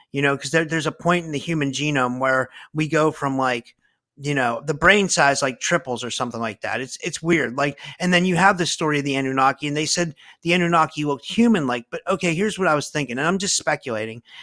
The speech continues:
Maybe the Anunnaki came thousands, you know, hundreds of thousands of years ago or whatever it was, and now they're sending these gray alien type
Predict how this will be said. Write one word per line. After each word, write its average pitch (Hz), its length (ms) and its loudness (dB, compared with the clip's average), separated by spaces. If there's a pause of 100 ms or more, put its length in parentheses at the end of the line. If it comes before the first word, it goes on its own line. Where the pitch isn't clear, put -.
(120)
Maybe 214 440 2
the 170 240 -4
Anunnaki 160 640 2
came 135 540 -2 (120)
thousands, 151 580 2
you 143 280 -16
know, 143 100 -2
hundreds 151 360 -4
of 139 60 -16
thousands 139 380 0
of 131 60 -8
years 131 200 -2
ago 131 160 2
or 123 120 0
whatever 147 440 4
it 117 60 -4
was, 113 380 -6 (360)
and 160 200 0
now 180 200 8
they're 175 220 2
sending 160 460 0
these 139 200 -4 (760)
gray 160 380 4
alien 147 380 2
type 127 280 -4